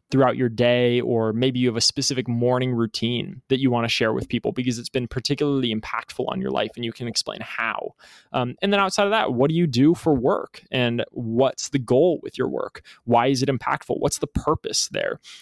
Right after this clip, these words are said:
And, you know, what are the micro processes that happen on a day-to-day basis that make up the machine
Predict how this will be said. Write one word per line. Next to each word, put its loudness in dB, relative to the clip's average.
And, 0
you -2
know, 2
what 4
are 2
the 0
micro 0
processes 0
that 2
happen -2
on 0
a 0
day-to-day 2
basis 2
that 2
make 0
up -2
the -4
machine 0